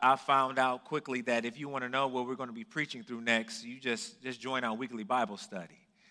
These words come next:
Uh, and the reason being is the Lord has, has brought us through a number of different books as we've been studying together. We, we went through the book of Proverbs. We went through the book of James. We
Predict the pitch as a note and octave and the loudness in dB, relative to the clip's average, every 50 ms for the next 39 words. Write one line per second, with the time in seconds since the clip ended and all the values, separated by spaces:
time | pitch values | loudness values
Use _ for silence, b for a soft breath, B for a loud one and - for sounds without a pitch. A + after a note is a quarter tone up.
0 | b b b b b b b _ - F#2 E2+ F2 F#2 G2 G2+ G#2+ B2 C3 C3+ B2 | b b b b b b b _ -14 -12 -10 -10 -8 -8 -4 0 0 0 0 0
1 | B2 A#2+ A2+ C#3 C#3 C#3 C3+ C3 B2 A#2+ A#2 A2+ A2 A2 - - A2 G#2+ A2+ B2+ | -4 -2 2 4 6 6 6 6 4 4 4 4 2 0 -4 -10 -8 -4 -2 2
2 | C3+ C3+ B2+ B2+ B2 A#2 A2+ A2 - B2 A#2 A2 G2+ G2+ B2 B2+ C3 B2+ C#3+ A#2+ | 2 4 4 6 4 4 4 2 0 -2 -4 -4 -2 2 4 6 6 6 4 -2
3 | - B2+ B2+ B2 A#2+ A2+ A2 A#2 B2 B2 A#2 A#2 G#2+ G#2+ C3 - A2+ G#2+ G#2 G2+ | -6 -6 -4 -2 0 0 2 4 2 2 2 -2 -4 -2 -4 -2 -2 -4 -4 -2
4 | B2 B2 A2+ - - A2 G#2 G#2+ A#2 A#2+ G#2 A2 G#2 G2+ - C3+ B2+ A#2+ A#2+ A2+ | -2 -2 -2 -2 -4 -6 -6 -6 -10 -10 -10 -10 -12 -6 -2 -2 0 0 -2 -4
5 | G#2 - A2 A2 A#2+ B2 B2 B2 B2 A#2 B2 A#2+ A#2+ A2+ b b b b b b | -6 -4 -2 2 4 4 4 2 0 -4 -4 -4 -4 -6 b b b b b b
6 | b - A2+ A#2+ A#2+ B2 C3 B2+ A2 C3 A#2+ A#2+ G#2+ G#2+ B2+ A2+ - G#2 - - | b -6 -4 -4 -2 0 -2 -2 -2 -2 -4 -4 -2 -2 -2 -4 -4 -8 -4 2
7 | - C3+ C3+ B2+ A2+ G#2 G#2+ G#2 G2+ G2 G2 G2+ G2+ A2+ A#2+ B2 A#2+ B2 A#2 - | 4 6 8 8 6 6 2 0 0 0 -2 -6 -8 -10 -10 -8 -6 -6 -8 -6
8 | B2+ B2 A#2 A2+ B2 - - A2+ G2+ G2 A#2 C3+ C3+ B2+ A#2 G#2+ G2+ G2+ G2 F#2 | -8 -8 -8 -6 -8 -10 -10 -12 -4 2 4 6 6 6 6 4 2 -2 -4 -8
9 | - A2+ B2 B2+ B2+ A#2+ | -8 -4 -4 -4 -4 -4